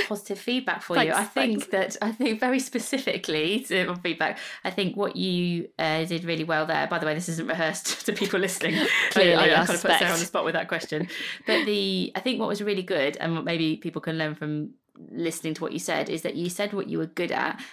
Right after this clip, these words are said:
Speaker 1: and then you kinda gave some context of, of in what situation that adds value, or also in
Speaker 2: Yeah.
Speaker 1: what situation you, you've applied that. So I think that's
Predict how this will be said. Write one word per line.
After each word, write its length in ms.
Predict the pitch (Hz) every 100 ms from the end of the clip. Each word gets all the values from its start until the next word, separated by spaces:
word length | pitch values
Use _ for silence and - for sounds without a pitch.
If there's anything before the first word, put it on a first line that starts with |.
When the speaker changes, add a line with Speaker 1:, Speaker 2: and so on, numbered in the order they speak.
| -
Speaker 1:
and 100 | 165
then 160 | 165 170
you 100 | 175
kinda 260 | 180 170
gave 200 | 165 170
some 180 | 170 170
context 760 | 170 - 175 180 208 214 - -
of, 220 | 165 165 - -
of 300 | 175 170 - _ _ _
in 180 | 180 170
what 220 | 170 -
situation 800 | - - - 175 170 - 180 180
that 220 | 180 175 - _
adds 280 | 180 180 -
value, 640 | - 185 185 202 226 262
or 240 | - 165 170
also 400 | 170 165 175 160
in 80 | 180
Speaker 2:
Yeah. 100 | 196
Speaker 1:
what 100 | -
situation 600 | - - 165 160 170 160
you, 300 | 160 160 160 - - _ -
you've 280 | 175 156
applied 480 | 165 - 185 170 175 175
that. 360 | 185 - - - - -
So 160 | 170
I 60 | 170
think 180 | 202 190
that's 220 | -